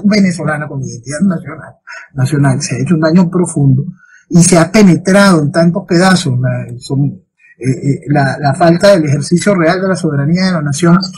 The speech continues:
en tantos puntos es tan evidente que nosotros lamentablemente, si aquí no se hacen las cosas de manera correcta, yo dudo que Venezuela pueda mantener su integridad territorial. Hasta allá busca el proceso de destrucción de... de, el proceso revolucionario en general, y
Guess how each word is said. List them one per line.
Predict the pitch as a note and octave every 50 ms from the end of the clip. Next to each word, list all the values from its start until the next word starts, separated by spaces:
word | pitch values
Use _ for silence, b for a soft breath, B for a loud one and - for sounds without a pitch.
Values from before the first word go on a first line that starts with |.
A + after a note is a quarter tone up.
| - - -
en | E3+ E3+
tantos | F#3+ F#3 E3+ F3+ F#3+ F#3
puntos | - F3+ F3+ F3+ - F#3 E3+
es | F3 E3+
tan | - G3+ F#3
evidente | F#3 F#3 F3 F3+ F3+ E3+ D#3 C#3 C3 C3+ D#3 - b b b b b _
que | _ - F3+
nosotros | F#3 F3+ E3+ G3+ G3 G#3 A3+
lamentablemente, | A3+ A3 G3+ F#3 F3+ E3 G#3 G3+ G#3 G#3+ A3 G#3+ G#3 G#3 F#3 - -
si | - F#3+
aquí | E3+ F3 F3+
no | F#3+ G3
se | - A3
hacen | G3+ - G#3+ G#3
las | F3 -
cosas | G3 F3 - G3+
de | G#3 G3+
manera | F#3+ F3 E3+ F3 F#3
correcta, | - F#3+ E3 F3 F3 - - F#3+
yo | F#3 F#3+ F#3
dudo | F#3+ F#3+ F#3 F#3+ F#3 E3+ D#3+
que | D3 -
Venezuela | C#3+ C3+ C3+ C3 - C#3+ C#3+ D3
pueda | D3+ D#3+ D#3 D3+
mantener | D#3+ D3 C#3 C#3 C3+ C3
su | - D#3
integridad | C#3 B2+ C#3 C3+ B2+ B2 A#2 A#2+ -
territorial. | - C3+ B2+ B2+ - A#2 - - - - B B B B B B
Hasta | _ - C3+ - -
allá | D#3 D3+ E3 A3 B3 A#3+
busca | G#3 F#3 F3+ F3 - G3 F3
el |
proceso | E3 D#3+ D3+ - D3+ C#3 - D#3+ D#3 D#3 - _ B B B B B B
de | _ D3+ C#3 D3 D3 C#3+ C#3 C3+ C3
destrucción | B2+ C3+ C3 - - B2+ C3 - - C#3+ C#3 C#3+ C#3+
de... | C#3 C3+ C3 C#3 C3+ - - - -
de, | C3 C3+ C3 B2+ B2 A#2+ A#2 A#2 A2+ A2 G2+ - - _ _ _ -
el | C#3
proceso | C#3+ D3 C#3+ C3+ D3+ C#3+ C#3 E3+
revolucionario | E3 E3 D#3 C#3+ C3+ C3 C3 - B2+ C3 C3+ D3 D3
en | C#3
general, | F3 D#3+ C#3+ C#3 C#3+ C#3+ D#3 B B B B B B B B _
y | - D#3 D3+ D#3+ D#3+ D#3+ - -